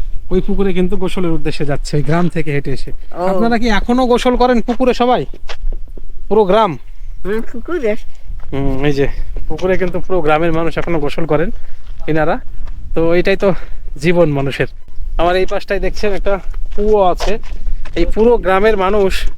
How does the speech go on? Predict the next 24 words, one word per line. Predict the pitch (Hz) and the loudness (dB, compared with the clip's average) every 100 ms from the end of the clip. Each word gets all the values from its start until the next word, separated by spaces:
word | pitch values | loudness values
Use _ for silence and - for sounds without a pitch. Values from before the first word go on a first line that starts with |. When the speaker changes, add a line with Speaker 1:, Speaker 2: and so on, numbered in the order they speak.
| - - - 175 | -4 -4 -2 -2
Speaker 1:
এখনো | 180 214 226 | 0 0 -2
কিন্তু | 208 196 190 | -2 0 0
তারা | 185 175 165 | 2 0 2
জলকষ্টে | 160 160 156 151 175 | 2 2 0 0 0
ভোগে, | 131 143 208 | 0 0 0
অর্থাৎ | 233 - 240 - - - - - | 0 0 0 -2 0 0 0 -2
গ্রামের | 156 160 175 - | -2 0 0 0
টিউবওয়েলগুলো | 180 175 180 165 170 - | 2 2 0 -2 -4 -6
জল | 151 156 | -4 -4
পাওয়া | 156 147 | -2 0
যায় | 143 147 | 0 0
না। | 135 - - - - | 0 -2 -2 0 0
তো | 170 | 2
এই | 170 175 | 2 2
যে | 175 | -2
দেখতে | 170 175 | -4 -2
পাচ্ছেন, | 175 - 202 | 2 2 2
এটা | 175 180 180 - - | 0 0 0 0 0
পাহাড়ের | 175 165 170 175 - - - - - | 0 0 0 0 0 0 0 0 2
সেই | - 180 | 2 2
গ্রাম, | 147 151 214 - - | 2 0 0 0 2
সেই | - 175 | 2 2
গ্রামের | 156 165 180 | 0 0 2
একদম | 170 160 196 | 0 0 0